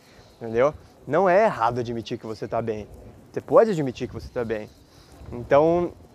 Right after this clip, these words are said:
é esse tipo de crença que tem que ir trabalhando pra ir criando a realidade que você deseja, tá? E a abundância, como eu disse, ela faz parte da realidade do universo. A abundância existe em todos os,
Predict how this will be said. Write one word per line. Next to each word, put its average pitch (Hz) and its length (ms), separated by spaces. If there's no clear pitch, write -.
é 127 120
esse 160 180
tipo 254 300
de 202 100
crença 190 420
que 139 120
tem 135 160
que - 80
ir - 20
trabalhando 123 560
pra 165 240
ir 180 220
criando 190 480
a 135 40
realidade 120 600
que - 100
você 160 240
deseja, 143 580
tá? 117 240
E 139 100
a 143 140
abundância, 143 680
como 131 220
eu 120 40
disse, 123 380
ela 165 180
faz 156 400
parte 147 640
da 123 140
realidade 127 520
do 127 80
universo. 143 600
A 113 100
abundância 123 440
existe 151 400
em 170 140
todos 196 380
os, 139 300